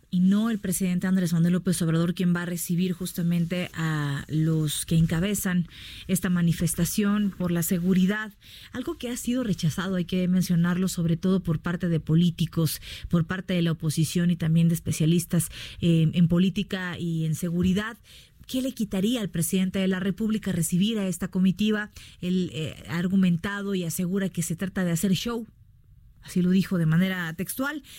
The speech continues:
Quien ha seguido muy de cerca desde que salió esta caravana es, eh, Israel Lorenzana. Israel, ¿cómo estás? Muy buenas tardes.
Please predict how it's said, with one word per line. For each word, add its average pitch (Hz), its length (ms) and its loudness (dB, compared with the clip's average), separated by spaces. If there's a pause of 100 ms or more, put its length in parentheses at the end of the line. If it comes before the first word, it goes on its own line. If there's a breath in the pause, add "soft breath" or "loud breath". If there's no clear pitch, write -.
(320 loud breath)
Quien 277 240 -4
ha 359 120 -8
seguido 320 360 -4
muy 330 120 -8
de 285 120 -4
cerca 294 360 -4
desde 226 240 0
que 208 120 0
salió 208 240 2
esta 262 160 -4
caravana 233 580 -4 (260 loud breath)
es, 240 300 -4
eh, 202 300 2
Israel 240 360 2
Lorenzana. 294 540 -4
Israel, 262 340 -4
¿cómo 294 180 -6
estás? 277 260 -4
Muy 262 100 2
buenas 294 240 -2
tardes. 226 500 -4